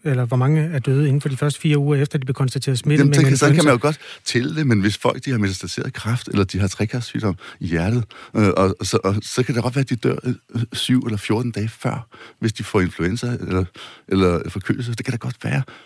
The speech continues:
Speaker 2: men det er jo ikke,
Speaker 1: Det kan
Speaker 2: det,
Speaker 1: også
Speaker 2: der har
Speaker 1: være, at de
Speaker 2: slået
Speaker 1: dør
Speaker 2: dem ihjel.
Speaker 1: fem år før. Der er jo nogle af de her døde, som ligger mellem halvtreds og tres år.
Speaker 2: Der er meget, meget, meget få, der er under firs, ikke?
Speaker 1: Nej, der er ikke meget, meget få,
Speaker 2: Der er
Speaker 1: men
Speaker 2: meget,
Speaker 1: jeg kan
Speaker 2: meget
Speaker 1: godt
Speaker 2: få.
Speaker 1: finde tallene til dig. Men altså, der er jo, øh,
Speaker 2: Der er meget, meget få, der er unge.
Speaker 1: Ja, der er meget få, der er unge, men der er, man, der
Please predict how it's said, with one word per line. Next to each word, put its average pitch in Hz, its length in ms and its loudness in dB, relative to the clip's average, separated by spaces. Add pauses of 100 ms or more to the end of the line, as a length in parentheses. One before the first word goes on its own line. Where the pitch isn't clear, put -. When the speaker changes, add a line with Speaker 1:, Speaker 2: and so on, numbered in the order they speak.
(100)
Speaker 2:
men 107 280 2
det 120 60 2
er 117 40 4
jo 107 100 4
ikke, 123 120 0
Speaker 1:
Det 123 80 -6
kan 117 60 0
Speaker 2:
det, - 0 -
Speaker 1:
også 139 100 -2
Speaker 2:
der - 40 4
har - 0 -
Speaker 1:
være, - 40 4
at 170 60 2
de 160 40 -2
Speaker 2:
slået 156 120 6
Speaker 1:
dør 170 60 6
Speaker 2:
dem 156 100 4
ihjel. 175 140 4
Speaker 1:
fem 170 80 4
år 143 140 2
før. 139 240 -2
Der 131 140 -2
er 127 40 2
jo 123 80 2
nogle 143 260 2
af 170 60 0
de 160 100 -2
her 147 180 2
døde, 147 300 0
som 143 200 0
ligger 143 180 2
mellem 139 180 2
halvtreds 120 400 -4
og 127 60 -6
tres - 280 -4
år. 123 240 -2 (760)
Speaker 2:
Der 80 60 -2
er 76 40 2
meget, 80 320 -2
meget, - 280 -8
meget - 280 -8
få, 85 260 -2 (140)
der 87 60 -2
er 80 100 0 (100)
under 80 160 -4
firs, - 460 -10 (280)
ikke? 87 140 -4 (120)
Speaker 1:
Nej, 143 100 -4
der 131 120 0
er 117 60 -2
ikke 139 160 0
meget, 147 160 4
meget 131 240 2
få, 87 60 2
Speaker 2:
Der 82 60 6
er 80 60 2
Speaker 1:
men 78 40 0
Speaker 2:
meget, 92 200 6
Speaker 1:
jeg 101 80 4
kan - 80 4
Speaker 2:
meget 98 140 4
Speaker 1:
godt 151 120 4
Speaker 2:
få. - 60 2
Speaker 1:
finde 156 180 4
tallene 143 300 2
til 151 180 0
dig. 147 160 0
Men 143 140 0
altså, 127 160 0
der 147 80 2
er 143 40 4
jo, 131 240 4
øh, 127 80 4
Speaker 2:
Der 90 100 4
er 87 40 2
meget, 90 340 0
meget 76 240 -4
få, - 340 -8
der 80 60 0
er - 120 -6
unge. 73 300 -6 (640)
Speaker 1:
Ja, 135 120 2
der 151 100 0
er 117 40 -2
meget 123 200 -2
få, 165 120 0
der 135 80 0
er 127 40 -2
unge, 127 300 4
men 143 140 2
der 123 100 0
er, 123 120 0
man, 123 240 2
der 131 60 0